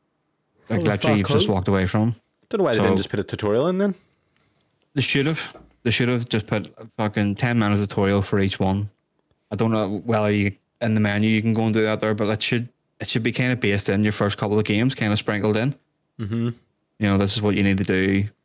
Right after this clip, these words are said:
Speaker 1: when this happens. That, that you, there's three ways to escape or whatever. So it's just really, it's just really badly done, I think,
Speaker 2: Yeah,
Speaker 1: in my opinion,
Speaker 2: I fucking hate
Speaker 1: compared
Speaker 2: tutorials
Speaker 1: to
Speaker 2: as well,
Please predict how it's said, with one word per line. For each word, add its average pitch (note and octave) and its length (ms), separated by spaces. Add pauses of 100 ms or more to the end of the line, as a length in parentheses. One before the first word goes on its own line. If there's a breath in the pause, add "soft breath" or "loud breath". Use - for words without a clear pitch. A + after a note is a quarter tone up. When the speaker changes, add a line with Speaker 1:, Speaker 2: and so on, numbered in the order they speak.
Speaker 1:
when G2+ 120
this G2 160
happens. G2 340
That, G#2 220
that G2 100
you, G2 280 (140)
there's G#2 220
three G#2 200
ways G2+ 280
to G2+ 80
escape G2+ 400
or G#2+ 80
whatever. G#2+ 460
So G2+ 220
it's - 180
just - 200
really, G#2 640 (1500)
it's - 140
just G2 140
really F#2 220
badly F2+ 340
done, F#2+ 240 (120)
I - 60
think, G2 200
Speaker 2:
Yeah, F2 60
Speaker 1:
in G2 60
my G2 100
opinion, G2+ 260
Speaker 2:
I - 20
fucking E2 200
hate E2+ 100
Speaker 1:
compared G2 300
Speaker 2:
tutorials G2 160
Speaker 1:
to F#2+ 40
Speaker 2:
as F2+ 80
well, F#2 380